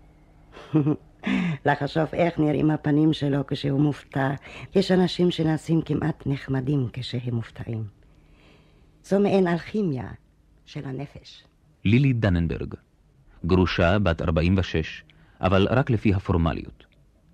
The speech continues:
Speaker 2: בלי קושי יכולה להשמיט שבע, שמונה שנים, אלמלא העקרונות המוסריים שלה.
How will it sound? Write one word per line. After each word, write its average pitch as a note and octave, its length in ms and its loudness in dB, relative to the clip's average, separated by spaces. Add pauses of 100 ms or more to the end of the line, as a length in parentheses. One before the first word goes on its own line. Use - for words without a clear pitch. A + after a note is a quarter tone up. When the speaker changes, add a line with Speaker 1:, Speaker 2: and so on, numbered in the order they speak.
(140)
Speaker 2:
בלי D3+ 140 4
קושי G#2+ 320 0
יכולה E2+ 340 2
להשמיט F2+ 420 2
שבע, F#2+ 300 2
שמונה E2 360 -2
שנים, E2 360 -2 (500)
אלמלא E2 280 2
העקרונות F2 600 0
המוסריים E2+ 580 2
שלה. - 220 -6